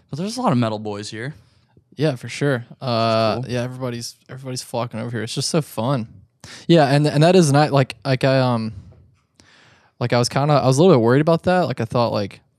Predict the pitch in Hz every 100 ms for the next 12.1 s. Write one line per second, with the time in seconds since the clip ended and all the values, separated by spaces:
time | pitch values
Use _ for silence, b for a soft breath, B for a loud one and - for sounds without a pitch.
0 | _ _ - 113 110 117 120 120 120 113
1 | 110 110 101 95 - 110 110 110 101 120
2 | 107 - 113 104 - 110 110 110 117 _
3 | - 113 110 110 110 - 117 117 117 117
4 | 117 113 117 117 - 104 90 80 135 123
5 | - 131 131 127 127 127 123 120 113 120
6 | 113 113 117 117 113 110 110 110 - 113
7 | 110 104 104 117 - 110 107 107 113 _
8 | b b - 110 104 104 104 107 104 -
9 | 104 107 - - - _ _ - 117 117
10 | 104 - - 131 123 113 104 - _ _
11 | _ _ - - 107 - 104 113 101 139
12 | -